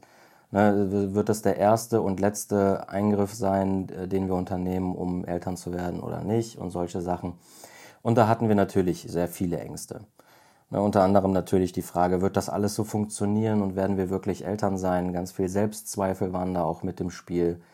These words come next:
weil ich ja auch mit verantwortlich gewesen bin, warum es auf natürlichem Wege nicht funktioniert.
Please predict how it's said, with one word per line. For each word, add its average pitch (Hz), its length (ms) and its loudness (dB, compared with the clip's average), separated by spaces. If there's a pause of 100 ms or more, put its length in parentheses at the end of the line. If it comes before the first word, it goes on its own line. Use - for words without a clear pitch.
(440)
weil 80 460 -2 (520)
ich 107 220 0
ja 98 320 6
auch 107 340 8
mit 101 320 2 (480)
verantwortlich 101 480 4
gewesen 95 320 2
bin, 92 180 0
warum 90 280 0
es 92 160 -4
auf - 180 -6
natürlichem 101 480 -2
Wege 95 220 2
nicht 90 160 -4
funktioniert. 90 640 -4